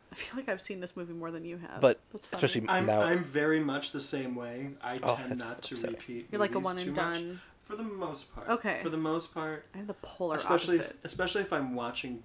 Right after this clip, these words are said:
Speaker 3: by myself.
Speaker 1: Okay.
Speaker 3: If it, like,
Speaker 1: Yeah.
Speaker 3: I will never choo-, I will very rarely choose to watch the same movie again solo.
Speaker 1: Okay.
Speaker 3: Now, if somebody says, "Hey, I wanna watch,"
Speaker 1: Mm-hmm.
Speaker 3: and it's something I've seen that I enjoy,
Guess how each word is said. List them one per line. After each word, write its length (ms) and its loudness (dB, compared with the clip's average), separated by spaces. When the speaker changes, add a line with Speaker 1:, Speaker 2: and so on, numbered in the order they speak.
Speaker 3:
by 200 -6
myself. 400 -12
Speaker 1:
Okay. 220 10
Speaker 3:
If 180 -2
it, 160 0
like, 120 2
Speaker 1:
Yeah. 120 -2
Speaker 3:
I 140 4
will 160 0
never 320 4
choo-, 440 0
I 120 0
will 180 0
very 360 4
rarely 420 0
choose 460 -6
to 120 -8
watch 400 -2
the 60 -8
same 320 -8
movie 260 -8
again 220 -12
solo. 420 -6
Speaker 1:
Okay. 80 -2
Speaker 3:
Now, 160 6
if 60 -2
somebody 340 0
says, 360 -4
"Hey, 240 -6
I 80 -8
wanna 240 -10
watch," 540 -10
Speaker 1:
Mm-hmm. 260 -10
Speaker 3:
and 160 -4
it's 160 -8
something 340 -8
I've 160 -10
seen 360 -8
that 100 -6
I 100 -8
enjoy, 560 -8